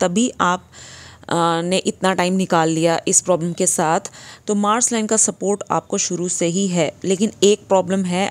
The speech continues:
आपकी, अ, जो लाइफलाइन है वहाँ पे एक प्रॉब्लम मुझे दिखी है। तो एक मिनट हम देख लेते हैं। यहाँ पे एक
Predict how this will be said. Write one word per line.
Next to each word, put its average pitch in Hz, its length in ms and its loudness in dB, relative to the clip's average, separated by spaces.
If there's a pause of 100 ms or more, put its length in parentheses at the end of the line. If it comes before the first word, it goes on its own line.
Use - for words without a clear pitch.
आपकी, 180 500 -4 (420)
अ, 170 140 -2
जो 180 180 0
लाइफलाइन 170 800 0
है 160 440 -4 (100)
वहाँ 165 560 -8
पे 185 60 -2
एक - 300 -4
प्रॉब्लम 165 320 -6
मुझे 165 300 -6
दिखी 151 420 -8
है। 147 160 -6 (400)
तो - 200 -14 (100)
एक - 140 -8 (120)
मिनट 156 280 -12
हम 156 200 -10
देख 147 300 -10
लेते 156 260 -8
हैं। 220 120 -6 (1080)
यहाँ 180 440 -2
पे 185 180 -2 (440)
एक 196 200 -2